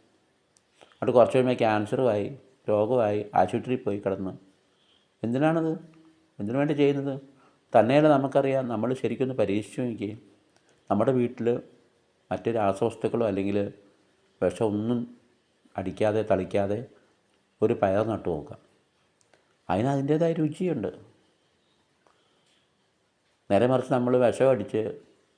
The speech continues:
മരുന്നും അടിച്ചുണ്ടാക്കുന്ന പയർ നോക്കിയാൽ ഒരു രുചിയും കാണുകയില്ല. തന്നെയുമല്ല, അത് രോഗം വരുത്താനുള്ള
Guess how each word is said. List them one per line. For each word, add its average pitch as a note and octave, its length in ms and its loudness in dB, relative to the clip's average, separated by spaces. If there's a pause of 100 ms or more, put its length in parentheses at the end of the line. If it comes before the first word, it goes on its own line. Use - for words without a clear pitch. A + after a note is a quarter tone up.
(560)
മരുന്നും G#2+ 320 0
അടിച്ചുണ്ടാക്കുന്ന G#2 680 -2
പയർ G2+ 260 0
നോക്കിയാൽ G2+ 420 -2
ഒരു G#2 140 0
രുചിയും A2+ 360 -2
കാണുകയില്ല. E2 380 -10 (800)
തന്നെയുമല്ല, A2 480 -2
അത് G#2+ 220 -2 (800)
രോഗം G#2+ 320 2
വരുത്താനുള്ള A2+ 560 0